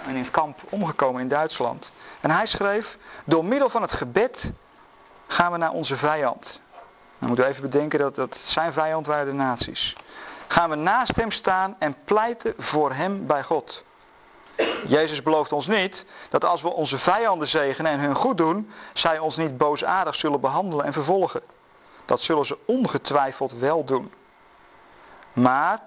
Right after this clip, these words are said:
zolang wij voor hen bidden, kan zelfs dat ons niet kwetsen of overwinnen.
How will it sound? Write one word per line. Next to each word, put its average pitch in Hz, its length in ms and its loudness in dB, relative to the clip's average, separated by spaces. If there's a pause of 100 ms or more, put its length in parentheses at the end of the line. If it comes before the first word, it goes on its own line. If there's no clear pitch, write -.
(220)
zolang 135 520 0
wij 151 240 0
voor 143 200 -2
hen 120 240 -4
bidden, 190 420 2 (1040)
kan 127 240 2
zelfs 120 340 0
dat 196 240 0
ons 170 240 -4
niet 139 240 -2
kwetsen 175 460 0
of - 160 -2
overwinnen. 131 600 0